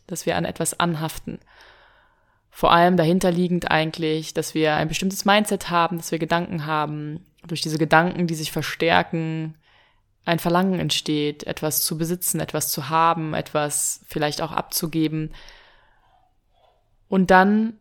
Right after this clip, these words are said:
die Anhaftung reinspielt, dass wir an einem bestimmten Gedanken festhalten, an einem bestimmten Menschen festhalten, an einem bestimmten Gegenstand oder Konzept, einem Plan festhalten.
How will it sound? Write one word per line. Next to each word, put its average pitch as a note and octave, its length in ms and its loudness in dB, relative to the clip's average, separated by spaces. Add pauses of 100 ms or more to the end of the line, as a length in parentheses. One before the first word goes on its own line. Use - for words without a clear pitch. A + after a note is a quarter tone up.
(140)
die G3 100 -2
Anhaftung F3 720 0 (120)
reinspielt, D#3 960 0
dass - 160 -6
wir E3 100 0
an E3 440 -4
einem F3 200 0
bestimmten F3+ 680 -2
Gedanken F3+ 380 0
festhalten, E3 760 -2
an E3+ 140 -4
einem E3 200 0
bestimmten E3 680 -4
Menschen F3+ 360 0
festhalten, D#3+ 600 -4
an - 100 -6
einem E3 180 -2
bestimmten E3 540 -6
Gegenstand D#3+ 720 -2
oder D#3+ 180 -4
Konzept, - 760 -2
einem D#3+ 220 -2
Plan E3+ 420 -2
festhalten. - 680 -6